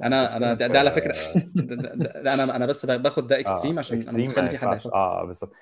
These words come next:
Speaker 2: و-، وبرضه cold exposure مش extreme. أنت بيبقى في مدة معينة، حداشر مثلا دقيقة طول الأسبوع،
Speaker 1: مم.
Speaker 2: ممكن تقسمه زي ما أنت
Speaker 1: طول
Speaker 2: عاوز.
Speaker 1: الأسبوع.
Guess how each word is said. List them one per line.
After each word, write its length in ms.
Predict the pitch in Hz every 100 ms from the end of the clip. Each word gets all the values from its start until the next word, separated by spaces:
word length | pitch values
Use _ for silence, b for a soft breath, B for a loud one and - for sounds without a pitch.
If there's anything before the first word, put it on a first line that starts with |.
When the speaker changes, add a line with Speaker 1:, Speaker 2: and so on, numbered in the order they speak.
| b
Speaker 2:
و-، 220 | 113 113 117
وبرضه 380 | 110 135 -
cold 120 | 143 -
exposure 240 | - 127
مش 280 | 113 92 98
extreme. 280 | - - 87
أنت 240 | 82 80
بيبقى 260 | 85 90 95
في 360 | - 113 113 -
مدة 280 | 104 104 107
معينة، 380 | 95 87 104 147 - _ _ _ -
حداشر 400 | - 95 113 117
مثلا 400 | 101 107 104 92
دقيقة 420 | 92 104 120 120 -
طول 100 | -
الأسبوع، 380 | 101 95 131 113
Speaker 1:
مم. 40 | 113
Speaker 2:
ممكن 100 | 104
تقسمه 260 | - - 101
زي 40 |
ما 60 | 101
أنت 60 |
Speaker 1:
طول 80 | 92
Speaker 2:
عاوز. 160 | 113 135
Speaker 1:
الأسبوع. 200 | 117